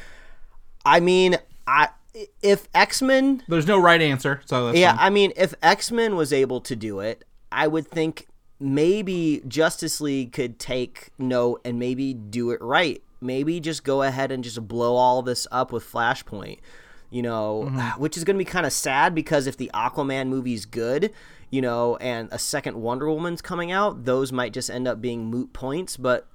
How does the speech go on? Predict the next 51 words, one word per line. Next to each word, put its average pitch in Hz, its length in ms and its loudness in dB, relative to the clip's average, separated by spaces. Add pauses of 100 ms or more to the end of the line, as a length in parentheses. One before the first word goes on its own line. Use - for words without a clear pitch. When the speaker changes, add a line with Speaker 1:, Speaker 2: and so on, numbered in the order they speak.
(160)
Speaker 1:
yeah, 151 260 2
maybe 165 280 0
you 196 160 -4
just 170 360 -4
throw 135 220 2
Speaker 2:
Well 233 160 4
Speaker 1:
Flashpoint 165 480 0
in 165 100 -2
there, 170 340 -2 (340)
redo 156 460 4
everything, 170 640 2
and 127 120 0
just 120 240 -6
bring 127 300 -2
the 135 80 0
universe 131 580 -2
back 117 420 2
to, 123 200 -2
like, 113 540 -4
you 117 100 -4
know, 110 400 -2 (160)
year 143 320 0
one. 139 300 2
I 110 80 -2
mean, 123 160 -2
that's 151 200 4
a 170 80 2
big 131 280 0
thing 165 260 -4
in 127 140 -2
these, 110 260 -4
uh, 104 220 -2 (420)
in 120 80 -6
the 120 80 -2
D 123 160 -4
C 123 140 -4
comic 143 260 0
books 117 180 -4
out 110 140 -2
there. 113 120 -2
The 110 100 -6
year 131 260 0
one 147 260 0
books 113 400 -2 (120)
are 110 120 -4
really, 120 280 -4
really 113 180 -4
big, 131 300 0
or 101 160 -4
Earth 120 260 -4
one. 101 340 -6